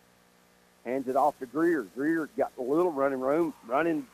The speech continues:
over people, and he got first down yardage for Bryson Greer.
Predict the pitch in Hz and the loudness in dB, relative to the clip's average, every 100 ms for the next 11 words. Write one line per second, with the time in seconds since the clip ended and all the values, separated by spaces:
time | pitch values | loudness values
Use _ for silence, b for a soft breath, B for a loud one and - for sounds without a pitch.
0 | - 151 202 185 156 156 185 151 165 160 | -2 0 2 0 0 -2 -2 -4 -2 -2
1 | 131 - 160 - 165 160 151 175 202 151 | -2 -2 -2 0 2 2 2 0 0 -4
2 | - 139 - 156 143 143 143 196 175 | -10 -10 0 0 0 -4 -2 -2 -2